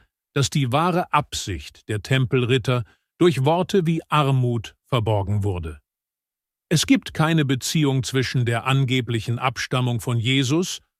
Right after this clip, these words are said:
und Maria zu gestaltwandelnden Reptilien. Es gibt keine Abstammung, außer die, die im Geist des Menschen erschaffen wurde.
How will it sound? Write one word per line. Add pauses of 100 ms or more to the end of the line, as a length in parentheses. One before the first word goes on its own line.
(120)
und
Maria
zu
gestaltwandelnden
Reptilien. (800)
Es
gibt
keine
Abstammung, (320)
außer
die, (440)
die
im
Geist
des
Menschen
erschaffen
wurde.